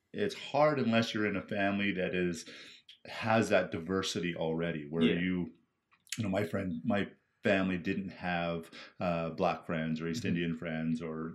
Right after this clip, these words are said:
Speaker 1: uh, for that matter, even any other white culture. It was just basically, you know, Surrey white people. That's
Speaker 3: Mm-hmm.
Speaker 1: all <laughs> that they hung out with.
Speaker 2: <laughs>
Speaker 1: So I didn't know anything else.
Speaker 3: Yeah.
Speaker 1: And, uh, you look at it now and you go, "Oh, well, this, this is, that was being silly. I didn't need to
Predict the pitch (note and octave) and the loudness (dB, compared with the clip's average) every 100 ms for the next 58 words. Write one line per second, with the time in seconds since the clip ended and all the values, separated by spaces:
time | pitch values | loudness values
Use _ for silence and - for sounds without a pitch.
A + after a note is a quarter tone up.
0 | - G#2 - - - G2 G#2 G#2 F#2 F2+ | -8 -8 -10 -12 -6 2 4 4 2 2
1 | G2+ G2+ F2+ F#2 - G#2 F#2+ E2+ D#2+ A#2 | 2 2 0 -2 -4 -2 0 0 2 0
2 | - E2 - F#2+ A2+ G2+ E2 F#2 E2 G2+ | 0 -4 -4 0 2 2 2 -2 0 0
3 | G2 G#2 - F#2+ F2+ E2 - - - F#2 | 2 -2 0 0 2 0 -6 -8 -2 0
4 | F2+ - A2+ G#2+ F2+ F2+ G2+ - F#2+ E2 | 0 2 6 6 6 4 2 0 -2 0
5 | D#2+ D2+ F2 A2+ G#2+ F#2 - - B2 B2 | 0 4 4 4 4 4 4 4 6 6
6 | A2+ - A#2+ B2+ D#3 D#3 A2+ - F#3+ G#3 | 8 10 10 10 10 8 2 2 8 10
7 | F3+ G3+ D4 A#3+ F2 - - - - - | 10 10 10 8 6 -2 -6 -8 -10 -10
8 | - - - G2 F#2+ F2+ F2+ F2+ F#2+ G#2 | -12 -4 4 6 6 6 4 4 2 2
9 | A2+ C#3 E2 D#2 A#2 C3+ - A#2 A#3 F#2 | 4 4 2 0 0 0 -2 2 2 2
10 | - G#2+ G2+ F#2+ - - G#2 - F2+ D#2+ | -2 -6 -4 -4 -8 -8 -8 -4 -6 -6
11 | - G2+ F#2 F#2+ - F#2+ E2 - - - | -8 -2 -2 -2 -2 -2 -2 -4 -8 -8
12 | E2 F2+ F2+ F2 F2 E2+ E2 - D2 C#2+ | -6 -2 0 0 0 -2 -4 -6 -8 -10